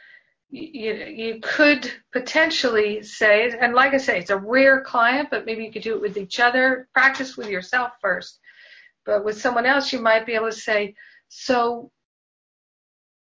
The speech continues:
any idea why you might have chosen this way of experiencing this learning? Any thoughts about why?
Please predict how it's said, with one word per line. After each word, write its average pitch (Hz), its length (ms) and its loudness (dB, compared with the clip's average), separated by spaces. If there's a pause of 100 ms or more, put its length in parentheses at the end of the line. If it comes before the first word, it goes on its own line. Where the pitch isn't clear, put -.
any 311 240 0
idea 320 720 2
why 277 840 0
you 240 280 -8
might 240 360 2
have 226 560 4 (520)
chosen 247 720 -4
this - 760 -4 (480)
way 262 600 4
of 202 300 4 (560)
experiencing 262 1120 -2 (460)
this 269 280 0
learning? 302 420 2 (600)
Any 262 420 -4 (160)
thoughts 277 300 -4
about 294 400 0 (120)
why? 311 480 -10